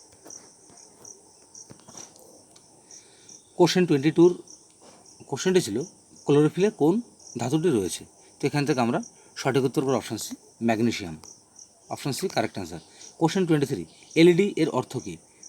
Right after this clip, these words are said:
তো এখানে কারেক্ট অ্যান্সার হবে অপশন বি, আলো নিঃসরণকারী ডায়োড। অপশন বি, কারেক্ট অ্যান্সার। কোশ্চেন টোয়েন্টি ফোর, কাচের সঙ্গে বিক্রিয়া করে বলে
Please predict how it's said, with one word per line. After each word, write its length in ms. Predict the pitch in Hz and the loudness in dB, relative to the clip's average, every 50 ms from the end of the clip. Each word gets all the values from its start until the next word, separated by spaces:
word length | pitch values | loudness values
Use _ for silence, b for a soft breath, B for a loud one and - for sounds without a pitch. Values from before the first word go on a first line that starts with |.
| - | -6
তো 60 | - 143 | -4 -2
এখানে 180 | 135 147 143 | -2 -2 0
কারেক্ট 240 | - 135 131 135 - | 2 0 0 0 -2
অ্যান্সার 200 | 160 139 - 156 | -4 -4 -2 -2
হবে 60 | 131 | -2
অপশন 220 | - - 117 104 120 | -2 -2 -4 -2 -2
বি, 140 | 170 214 - - - - | -2 -4 -4 -8 -8 -4
আলো 280 | 113 123 143 165 180 165 | 0 2 2 2 2 0
নিঃসরণকারী 600 | 127 123 - - - 143 147 139 117 131 170 185 | -2 -2 -2 -2 -2 -2 -2 -2 -2 -2 -2 -2
ডায়োড। 340 | 127 107 101 95 90 85 - - - - - - - - _ _ _ - - - _ _ _ - - - - - - - - - - _ _ - - - - _ _ _ _ - - - - _ _ _ _ _ _ - - - - _ _ _ - _ - | -4 -6 -6 -6 -8 -10 -14 -18 -20 -20 -20 -20 -20 -20 _ _ _ -20 -20 -20 _ _ _ -20 -20 -20 -20 -20 -20 -20 -20 -20 -20 _ _ -20 -20 -20 -20 _ _ _ _ -20 -20 -20 -20 _ _ _ _ _ _ -20 -20 -20 -20 _ _ _ -20 _ -8
অপশন 260 | 123 117 - 147 139 | -8 -6 -4 -2 2
বি, 100 | 165 185 | 2 2
কারেক্ট 260 | - 131 120 117 - | 2 2 0 0 -2
অ্যান্সার। 260 | - 101 87 - - - - _ - - - - - _ _ _ _ _ _ - - - _ - - B B B B B B _ | -6 -10 -10 -12 -14 -18 -20 _ -20 -20 -20 -20 -20 _ _ _ _ _ _ -20 -20 -20 _ -20 -20 B B B B B B _
কোশ্চেন 260 | 170 165 160 185 180 | -2 0 0 0 2
টোয়েন্টি 200 | 165 165 151 147 - | 2 2 2 0 -2
ফোর, 120 | - 95 - b b b b - | -6 -8 -10 b b b b -4
কাচের 240 | - 139 - 196 170 | -4 -2 -2 -2 -4
সঙ্গে 240 | - - 170 160 | -4 -2 0 0
বিক্রিয়া 320 | 135 123 120 - 156 170 156 | 0 0 0 2 2 2 2
করে 200 | 151 156 131 127 | 2 2 2 2
বলে 260 | 113 110 113 139 196 | 0 0 0 -2 -4